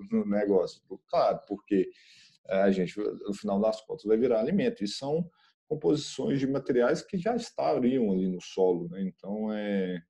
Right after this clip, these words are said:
são coisas que a, a tendência, a tendência é que não sejam tão tóxicas, né? Então, sejam sais bem solúveis ou micronutrientes que a gente já tá,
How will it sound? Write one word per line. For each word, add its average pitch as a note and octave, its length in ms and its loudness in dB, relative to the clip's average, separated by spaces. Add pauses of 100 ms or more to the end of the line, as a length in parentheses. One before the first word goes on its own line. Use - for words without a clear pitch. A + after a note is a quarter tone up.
(460)
são G2+ 240 -6
coisas B2 540 2
que C#3 440 0
a, - 200 -6 (460)
a - 80 -6
tendência, C#3 880 0
a A2 200 -2
tendência C3+ 720 -2
é F#3+ 40 -4
que E3+ 120 -10
não E3 120 -2
sejam C3+ 400 -2 (120)
tão A#2 160 0
tóxicas, F#2+ 600 -2
né? G#2+ 220 -2 (100)
Então, - 200 -6
sejam C3 320 -4
sais A2 320 0
bem F#2+ 180 0
solúveis F#2+ 760 2
ou G2 220 4
micronutrientes A2 920 0
que A2 80 -2
a - 20 0
gente A2+ 160 -2
já A#2+ 100 -2
tá, A#2 220 -6